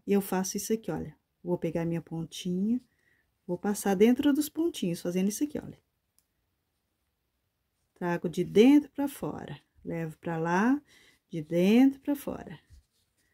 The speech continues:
Novamente, de dentro pra fora. Faço esse giro até encontrar o pontinho aonde eu comecei a fazer, ok?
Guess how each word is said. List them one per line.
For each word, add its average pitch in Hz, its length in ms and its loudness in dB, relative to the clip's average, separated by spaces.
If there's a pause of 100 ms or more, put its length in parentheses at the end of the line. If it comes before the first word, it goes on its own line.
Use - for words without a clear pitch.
(160)
Novamente, 175 1040 0 (560)
de 175 120 -8
dentro 165 520 -6
pra 262 140 -2
fora. - 400 -8 (240)
Faço 208 580 0 (360)
esse 226 340 6
giro 240 560 4 (160)
até 247 400 0
encontrar 269 720 0 (560)
o 240 140 0
pontinho 247 680 4
aonde 220 540 4
eu 311 80 -2
comecei 311 460 0
a 254 40 0
fazer, 220 420 -4 (800)
ok? 262 500 0